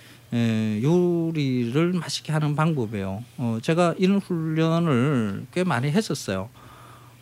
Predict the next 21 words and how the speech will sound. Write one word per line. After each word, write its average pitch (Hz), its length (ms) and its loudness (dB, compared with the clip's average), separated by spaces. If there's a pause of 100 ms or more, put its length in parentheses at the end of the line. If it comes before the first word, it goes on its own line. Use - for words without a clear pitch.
어, 120 200 0
바깥에서 170 520 2
음식을 147 540 2
먹다가 110 1000 0 (240)
"아, 117 280 -2
이거는 170 320 0
맛있는 160 560 2
음식이고 123 1300 -2
괜찮은데." 202 640 2
하는 151 460 2
것은, 113 760 -2 (200)
어, 113 360 -4
안에 147 260 -2
재료를 151 1400 2 (400)
보면서 135 600 2
"이거는 160 280 2
어떻게 143 320 -2
요리를 160 320 2
했을 - 280 -4
것이다"라는 135 960 2
것을 110 500 -4